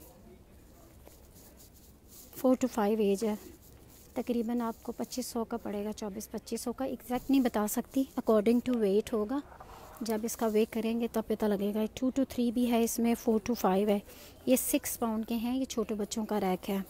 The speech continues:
टू, थ्री, फ़ोर, फ़ाइव तक अभी मैंने देखा है। इधर घूम के देख लेते हैं अगर और भी पड़े हों तो। ये भी three to four है।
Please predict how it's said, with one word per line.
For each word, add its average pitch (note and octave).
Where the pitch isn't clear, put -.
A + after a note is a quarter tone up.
टू, B3+
थ्री, A#3
फ़ोर, A3
फ़ाइव A3
तक A3+
अभी A3
मैंने A3
देखा A3
है। C4+
इधर A#3
घूम A3
के A3+
देख -
लेते A#3
हैं A3+
अगर G#3+
और G#3
भी A3+
पड़े G#3
हों G#3+
तो। A#3+
ये B3
भी A3
three A#3
to B3
four G#3+
है। G#3+